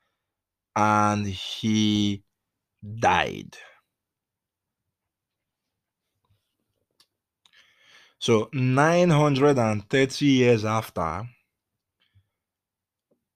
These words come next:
Adam died. So you see, the moment he ate of the tree, he started dying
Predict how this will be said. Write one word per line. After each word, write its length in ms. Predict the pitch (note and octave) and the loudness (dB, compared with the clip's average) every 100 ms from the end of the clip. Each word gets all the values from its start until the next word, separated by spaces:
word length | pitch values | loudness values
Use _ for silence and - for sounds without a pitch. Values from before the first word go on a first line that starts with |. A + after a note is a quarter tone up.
| _ _ _ _ _ _ _ | _ _ _ _ _ _ _
Adam 520 | - A#2 A#2 A2+ A2 G#2+ | -2 0 2 0 -2 -2
died. 320 | G#2 F2 F2 | -2 -4 -4
So 360 | - A#2 A2 - - - - | 0 0 0 -6 -20 -18 -4
you 160 | A#2 | -2
see, 200 | A2+ E3 | 0 2
the 160 | D3+ B2+ | 2 4
moment 520 | C3+ E3+ F#3+ F#3+ F#3+ | 4 2 2 0 0
he 360 | C#3 B2 B2 - _ _ | 0 0 0 -6 _ _
ate 220 | D#3+ D#3+ | 0 2
of 220 | B2 G#2 G2+ | 4 2 0
the 100 | G#2 | -2
tree, 680 | - - C#3 G#2 G2+ B2+ - | 0 0 2 2 -2 -8 -12
he 140 | - | -10
started 720 | A#2 - C#3+ D3 C#3+ B2 A2+ A#2 | -4 0 0 0 0 -2 -2 4
dying 1800 | C#3+ D#3 E3+ E3 D#3+ D#3 D3+ C#3+ C3 B2 A2+ G#2 G2 G2 F#2 F2 F2 F2+ | 6 8 8 6 6 6 6 4 4 2 0 -2 -4 -6 -8 -8 -12 -16